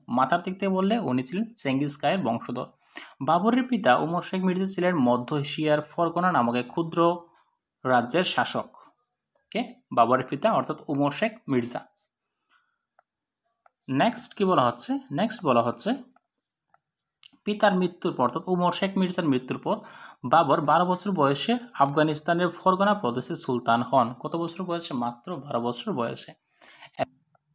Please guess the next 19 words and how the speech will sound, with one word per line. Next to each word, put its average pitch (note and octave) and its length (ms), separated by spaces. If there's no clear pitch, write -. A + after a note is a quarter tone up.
পনেরোশো F3+ 340
চার F3 240
খ্রিস্টাব্দে E3+ 480
কাবুল E3 460
অধিকার A#2+ 340
করেন। A#2+ 320
কত D#3 120
খ্রিস্টাব্দে? F3 460
পনেরোশো C3 320
চার D#3 280
খ্রিস্টাব্দে। A#2+ 480
বাবরকে F3+ 420
তার F#3+ 180
সততার F3+ 380
জন্য D#3+ 560
কালান্দার E3 480
বলা B2 220
হয়। A#2+ 200
কালান্দার C#3+ 460